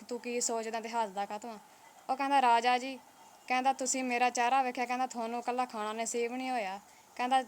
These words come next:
"ਮੈਂ ਤੁਹਾਡਾ ਚਿਹਰਾ ਵੇਖਿਆ," ਤੇ ਕਹਿੰਦਾ, "ਮੈਨੂੰ ਤਾਂ ਫਾਂਸੀ ਨਸੀਬ ਹੋਈ ਆ।"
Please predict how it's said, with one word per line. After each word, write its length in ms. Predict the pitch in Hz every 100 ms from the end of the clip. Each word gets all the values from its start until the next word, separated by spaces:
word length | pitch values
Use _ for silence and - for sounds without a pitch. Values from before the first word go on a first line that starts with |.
| -
"ਮੈਂ 340 | 233 226 233
ਤੁਹਾਡਾ 300 | 240 240 240
ਚਿਹਰਾ 320 | 240 233 247 254
ਵੇਖਿਆ," 220 | 226 240
ਤੇ 100 | 240
ਕਹਿੰਦਾ, 220 | 240 240
"ਮੈਨੂੰ 200 | 226 214
ਤਾਂ 100 | 220
ਫਾਂਸੀ 400 | 214 202 202 254
ਨਸੀਬ 400 | 247 240 233 226
ਹੋਈ 260 | 233 190
ਆ।" 60 | 190